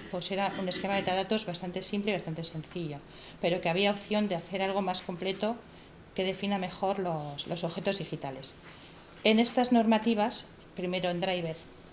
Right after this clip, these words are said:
eh, en el proyecto Driver, que fue de dos mil siete a dos mil diez, y luego OpenAire, que es dos mil once dos mil trece, nos dicen exactamente cómo tienen que estar publicados los artículos.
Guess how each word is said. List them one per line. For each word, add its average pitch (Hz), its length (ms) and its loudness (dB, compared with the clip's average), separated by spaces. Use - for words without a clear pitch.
eh, 170 580 2
en 170 60 -2
el 170 60 -2
proyecto 185 360 0
Driver, 190 300 2
que 170 120 -8
fue 175 160 -2
de 165 80 0
dos 160 180 -4
mil 180 100 -4
siete - 180 -2
a 175 60 2
dos 180 180 0
mil 170 140 -2
diez, 180 200 -2
y 185 80 -2
luego 190 220 4
OpenAire, 185 480 0
que 170 80 -4
es 170 120 -2
dos 156 180 -6
mil 170 120 0
once 190 220 -4
dos 170 160 -4
mil 180 160 -4
trece, 214 380 -2
nos 196 260 4
dicen 226 200 6
exactamente 220 800 4
cómo 185 340 4
tienen 180 260 -2
que 180 80 -2
estar 202 360 2
publicados 160 480 -2
los 165 180 -2
artículos. - 600 -8